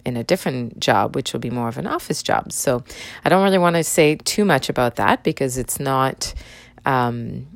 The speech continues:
it's not finished and the process. <laughs> And even though people that know about it say, "Oh, well, you have the job, don't worry about it." Um, I, I personally will not think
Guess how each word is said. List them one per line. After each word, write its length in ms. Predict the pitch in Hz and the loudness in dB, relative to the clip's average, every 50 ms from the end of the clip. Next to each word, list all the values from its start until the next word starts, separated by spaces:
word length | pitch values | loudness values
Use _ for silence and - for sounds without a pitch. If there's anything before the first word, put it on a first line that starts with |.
| - _ - - - | -20 _ -20 -10 -8
it's 240 | 147 139 - - - | -6 -4 -4 0 2
not 280 | 135 131 127 - - _ _ _ _ _ _ | 2 4 4 2 -2 _ _ _ _ _ _
finished 640 | - - - 190 165 - - - - - - - - - - _ _ - | -12 -4 0 0 0 0 0 -4 -6 -6 -6 -8 -8 -10 -12 _ _ 0
and 600 | 156 143 139 139 135 131 131 127 127 131 127 123 | 2 4 4 4 2 2 0 0 0 -2 -4 -4
the 80 | - 131 | -6 -2
process. 600 | - 185 143 131 - - - - - - - - - | 2 4 4 4 4 2 0 0 -2 -4 -6 -6 -2
<laughs> 40 | - | 0
And 380 | - 190 208 170 165 180 180 175 | 4 6 6 6 6 4 4 4
even 340 | 196 180 180 190 196 196 | 2 4 4 4 4 4
though 360 | 185 185 180 175 170 175 175 - - - - - - - - - | 6 4 6 6 4 4 2 0 -4 -10 -14 -16 -16 -18 -6 -2
people 220 | - 214 180 190 | 2 6 8 8
that 160 | 170 170 160 156 | 10 10 8 8
know 180 | 160 156 156 | 6 6 6
about 280 | 147 135 156 151 147 143 | 6 8 8 8 8 8
it 200 | 151 147 135 135 | 8 6 4 2
say, 300 | - - 165 147 147 - | 0 0 2 2 2 4
"Oh, 220 | - - 202 165 | 4 4 4 2
well, 200 | 135 147 160 156 | 2 0 0 0
you 140 | 151 151 156 | 0 -2 -2
have 200 | 156 185 180 - | 0 0 0 0
the 80 | 147 135 | -2 -2
job, 280 | - 151 139 123 - | 0 0 0 0 0
don't 160 | - 139 127 | -2 -4 -4
worry 140 | 123 135 143 | -4 -4 -4
about 180 | 127 123 117 117 | -2 -2 -2 -2
it." 180 | 123 - - - - | -2 -4 -4 -2 2
Um, 460 | - 131 127 127 127 127 123 - - - | 4 4 4 2 2 -2 -4 -6 -2 0
I, 280 | - 156 156 147 - - | 4 4 6 4 4 4
I 300 | - 131 139 151 147 147 | 4 4 6 6 6 6
personally 720 | 147 - 151 139 - - 139 131 127 131 127 123 123 120 | 4 2 -2 -2 -2 -2 -2 -2 -2 -2 -2 -4 -4 -4
will 240 | 117 120 127 123 123 | -4 -2 -2 -2 -2
not 400 | 127 123 123 120 120 110 - - _ | 0 0 0 0 0 0 -4 -6 _
think 580 | - - - - 120 117 120 120 - - - - | -20 -6 -2 -2 -2 -2 -2 -8 -10 -12 -16 -12